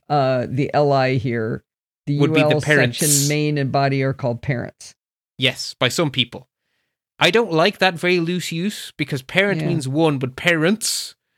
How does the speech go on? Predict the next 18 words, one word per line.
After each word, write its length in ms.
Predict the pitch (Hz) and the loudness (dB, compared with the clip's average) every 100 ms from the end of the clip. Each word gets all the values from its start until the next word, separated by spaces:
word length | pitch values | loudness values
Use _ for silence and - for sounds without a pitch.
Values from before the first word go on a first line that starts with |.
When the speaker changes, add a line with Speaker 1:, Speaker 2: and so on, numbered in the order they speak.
| _ _ | _ _
Speaker 2:
means, 340 | 151 156 147 143 | 0 2 2 0
like, 240 | 131 131 | 0 -2
your 80 | 127 | -4
parent, 340 | 143 156 151 | 0 0 0
your 80 | 143 | 0
grandparent, 460 | 135 139 131 135 123 | 0 0 0 -2 -2
your 80 | |
great-great-grandparent. 720 | 127 131 131 135 139 135 139 135 | -4 -4 -2 -4 -4 -2 -2 0
I 80 | 131 | 0
don't 260 | 156 165 | 0 -2
like 300 | 143 139 190 | 2 2 2
that 220 | - 170 135 | 0 -2 -2
usage, 440 | 123 - 104 131 - | -2 -4 -10 -10 -8
but 100 | 127 | -6
it's 140 | 131 | -8
very 360 | 123 143 139 139 | -6 -2 0 0
common. 480 | 131 143 120 95 - _ _ _ _ _ _ | -2 -2 -2 -6 -16 _ _ _ _ _ _
Speaker 1:
Okay. 340 | 151 147 - | -6 -6 -6